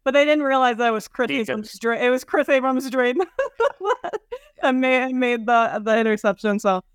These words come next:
Speaker 1: that was pretty funny. It just felt like I threw that in there. But I'm not gonna say what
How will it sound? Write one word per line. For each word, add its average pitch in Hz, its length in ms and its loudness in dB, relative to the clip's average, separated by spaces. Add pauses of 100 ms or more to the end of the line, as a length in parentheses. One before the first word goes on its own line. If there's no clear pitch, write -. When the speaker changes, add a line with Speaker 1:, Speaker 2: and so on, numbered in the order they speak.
(140)
Speaker 1:
that 214 120 4
was 208 100 2
pretty 190 180 -2
funny. 180 300 -4
It - 60 -10
just 190 200 -14
felt 196 160 2
like - 180 -8
I 123 60 -16
threw - 80 -18
that - 80 -14
in 107 60 -18 (260)
there. 196 100 -8
But 247 100 6
I'm 277 100 6
not 254 160 2
gonna 135 180 -10
say 196 100 0
what 147 160 -2